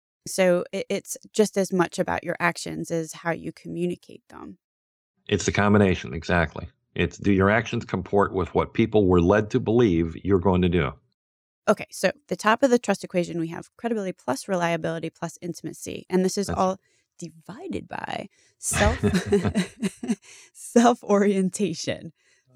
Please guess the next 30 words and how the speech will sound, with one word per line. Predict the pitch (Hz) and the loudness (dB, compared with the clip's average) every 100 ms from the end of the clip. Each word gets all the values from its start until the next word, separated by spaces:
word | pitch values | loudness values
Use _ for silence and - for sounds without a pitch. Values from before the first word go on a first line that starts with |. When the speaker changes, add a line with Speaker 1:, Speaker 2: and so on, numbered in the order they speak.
| - | -2
Speaker 2:
That's | 87 - | 0 2
right. | 98 85 - - | 4 6 4 0
Speaker 1:
So | 196 | 2
let's | 208 214 | 2 2
take | 302 247 | 2 0
a | |
deep | 202 196 | 0 0
dive | 190 180 165 | 4 4 4
into | 165 156 | -2 -4
that. | - - _ _ _ _ _ | -4 -4 _ _ _ _ _
Speaker 2:
Yeah, | - 107 98 78 | 4 6 6 6
that's | 101 98 | 4 2
exactly | 90 95 90 - - - - - - | 2 2 0 -2 -8 -16 -18 -14 -2
right. | 82 82 | 0 2
And | 110 113 | 2 2
we, | 120 | 0
and | 107 | 2
by | 175 | 2
the | 180 | 2
way, | 135 104 | 2 2
we, | 101 101 | -2 -6
we | 104 104 95 - _ | -6 -6 -6 -10 _
phrase | - 160 180 - - | -4 -2 -2 -4 -10
it | 110 | -2
as | 107 101 | 0 0
a | 90 | 0
denominator | 92 107 123 101 82 73 87 | 0 2 2 2 0 -2 -4
because | 92 - 90 87 78 | -6 -2 0 0 -2
it | 95 90 | -6 -4
does, | 113 139 131 | 0 2 0